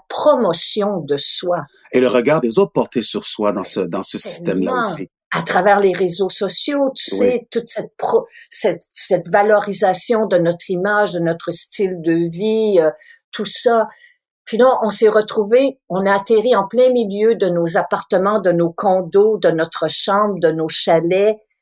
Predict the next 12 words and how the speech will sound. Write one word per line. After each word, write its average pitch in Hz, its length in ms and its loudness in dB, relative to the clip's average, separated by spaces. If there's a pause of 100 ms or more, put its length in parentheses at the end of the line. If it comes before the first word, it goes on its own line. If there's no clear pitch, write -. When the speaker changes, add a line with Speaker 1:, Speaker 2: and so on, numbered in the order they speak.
Speaker 1:
Puis - 120 -6
on 170 80 0
s'est 175 220 -2
dit, 208 380 -4 (240)
Ben 135 240 -10
voyons, 156 480 -4 (200)
à 160 100 -6
qui 311 240 -6
ça - 200 0
appartient 170 640 -4 (300)
tout 202 160 -8
ça ? 226 360 0